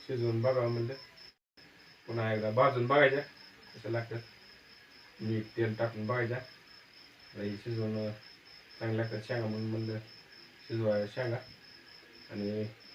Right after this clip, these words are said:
शेंगा पण संपत आल्या सगळ्या मुगाच्या. वाळाला समजा तोडून घेतला, दोन दिवस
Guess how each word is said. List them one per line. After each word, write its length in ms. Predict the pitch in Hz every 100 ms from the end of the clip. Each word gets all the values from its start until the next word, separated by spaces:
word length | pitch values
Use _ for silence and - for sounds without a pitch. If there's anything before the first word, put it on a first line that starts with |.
| - -
शेंगा 240 | 120 113
पण 140 | 107 117
संपत 360 | 147 139 127
आल्या 180 | 123 117
सगळ्या 200 | 110 120
मुगाच्या. 360 | 127 127 117 - - - - - - - - - - -
वाळाला 380 | 113 110 107 101
समजा 220 | 120 110
तोडून 300 | 139 131 117
घेतला, 220 | 117 110
दोन 200 | 117 117
दिवस 160 | 113